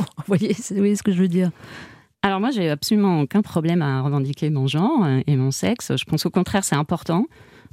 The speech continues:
Speaker 2: euh, de pouvoir, euh, le dire. Et, euh, oui, je suis une femme et c'est notable, euh, puisque, euh, c'est notable puisqu'en fait, nous ne sommes pas très nombreuses, euh, à diriger des médias ou, euh, nous ne sommes pas très nombreuses non plus à diriger, euh, euh, tout court.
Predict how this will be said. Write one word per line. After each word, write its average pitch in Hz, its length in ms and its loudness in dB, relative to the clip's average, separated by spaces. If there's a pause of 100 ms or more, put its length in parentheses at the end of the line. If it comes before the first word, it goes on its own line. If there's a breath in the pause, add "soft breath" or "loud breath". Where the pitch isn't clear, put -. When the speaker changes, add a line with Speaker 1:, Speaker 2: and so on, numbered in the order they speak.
Speaker 2:
euh, 135 80 0
de 135 80 0
pouvoir, 156 480 -2
euh, 135 480 -2
le 123 160 0
dire. 185 340 2 (320)
Et, 131 260 2
euh, 131 120 2
oui, 196 200 4
je 160 120 0
suis - 220 -6
une 131 120 2
femme 226 420 4
et 143 80 0
c'est 143 200 -2
notable, 165 580 0 (180)
euh, 135 160 0
puisque, - 260 -4
euh, 139 100 2 (580 loud breath)
c'est - 160 0
notable 151 320 -2
puisqu'en - 240 -6
fait, 170 220 -2
nous 156 60 2
ne 143 40 0
sommes 131 160 0
pas 123 140 -2
très - 260 -2
nombreuses, 143 460 0 (560 loud breath)
euh, 127 280 0
à - 80 -4
diriger 135 360 0
des 123 100 0
médias 165 480 2
ou, 143 180 2
euh, 123 200 0
nous 123 60 2
ne 127 40 2
sommes 123 180 -2
pas 117 120 -4
très 160 180 0
nombreuses 165 340 2
non 143 120 2
plus 170 180 0
à 139 60 2
diriger, 131 500 0
euh, 127 120 2 (580 loud breath)
euh, 131 120 4
tout 185 140 -2
court. 302 340 4